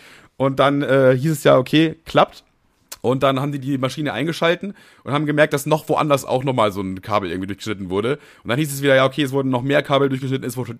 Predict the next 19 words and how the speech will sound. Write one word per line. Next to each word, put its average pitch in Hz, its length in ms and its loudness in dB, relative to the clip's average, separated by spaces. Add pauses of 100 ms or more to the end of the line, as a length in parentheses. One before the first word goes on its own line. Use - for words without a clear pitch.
ist - 240 -12
wohl 117 160 -2
doch 143 180 0
Feierabend.“ 113 500 2 (260)
Und 127 100 -4
er 160 200 4
wieder 165 200 2
so, 156 220 2 (200)
„Ja, 262 360 8
Dicker, 415 420 6 (160)
ja!“ 339 500 4
Da 180 140 2
jedem, 202 400 2
jedem 208 280 4
High 196 220 6
Five 196 320 4
gegeben 202 460 0
da, 202 200 10 (300)
so. 196 160 8